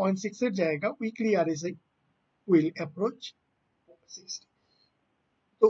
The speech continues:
उस level पे क्या RSI resistance लेता है वो हमें देखना पड़ेगा। सीएनएच, सीएनएच सेवन पॉइंट वन टू सिक्स फ़ाइव,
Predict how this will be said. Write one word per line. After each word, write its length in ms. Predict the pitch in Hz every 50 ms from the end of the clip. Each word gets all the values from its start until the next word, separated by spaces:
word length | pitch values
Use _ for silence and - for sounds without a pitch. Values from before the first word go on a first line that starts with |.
| 220 262
उस 160 | 208 - -
level 300 | 202 175 165 160 180 185
पे 140 | 185 196 196
क्या 180 | 190 196 160 151
RSI 280 | 156 156 143 165 190 190 190 -
resistance 480 | 147 151 151 143 - - 175 147 143 160
लेता 300 | 151 151 151 151 170 175
है 120 | 175 175 _ _ _ _ _ _ _ _ _ _ _ _ -
वो 160 | 156 147 143
हमें 220 | 135 143 143 196 - - -
देखना 280 | 135 135 - - 202 214
पड़ेगा। 380 | 214 - 143 127 117 120 120 - _ _ _ _ _ _ _ _ _ _ _ _ _ -
सीएनएच, 680 | - - 226 185 170 147 120 113 - - - - - _ _ _ _ - - - _ _ _ _ -
सीएनएच 440 | - 254 262 240 233 254 269 262 -
सेवन 400 | - - - 190 180 202 202 190
पॉइंट 200 | - 180 190 190 185
वन 220 | 160 160 151 147
टू 120 | - 160
सिक्स 260 | 151 - 175 160 - -
फ़ाइव, 220 | 196 208 208 202